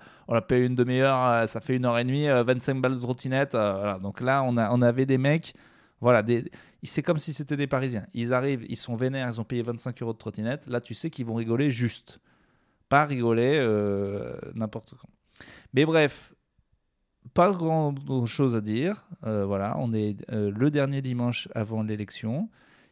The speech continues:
Il faisait magnifique, c'était très chouette. On s'est aussi beaucoup demandé avec les stand-uppers, mais qu'est-ce que les gens vont venir faire là ? Pour te dire comme on est des connards. Euh, parce que c'est vrai que c'est dimanche magnifique. Nous, on s'est en-, retrouvés enfermés à dix-sept heures trente. On s'est tous dit, Eh,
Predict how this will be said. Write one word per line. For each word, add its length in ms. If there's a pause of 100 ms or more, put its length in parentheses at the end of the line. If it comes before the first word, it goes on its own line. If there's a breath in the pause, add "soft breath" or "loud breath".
Il 100
faisait 560 (240)
magnifique, 1040
c'était 600 (280)
très 220
chouette. 520 (420 loud breath)
On 80
s'est 320
aussi 340
beaucoup 320
demandé 240
avec 120
les 80
stand-uppers, 540
mais 280 (220)
qu'est-ce 380
que 120
les 140
gens 200
vont 160
venir 220
faire 180
là ? 160 (580 soft breath)
Pour 120
te 100
dire 160
comme 180
on 100
est 60
des 100
connards. 360 (640 loud breath)
Euh, 60
parce 160
que 60
c'est 80
vrai 100
que 60
c'est 120
dimanche 360
magnifique. 420
Nous, 80
on 80
s'est 220
en-, 160
retrouvés 460
enfermés 260
à 40
dix-sept 280
heures 80
trente. 200
On 80
s'est 140
tous 200
dit, 220
Eh, 260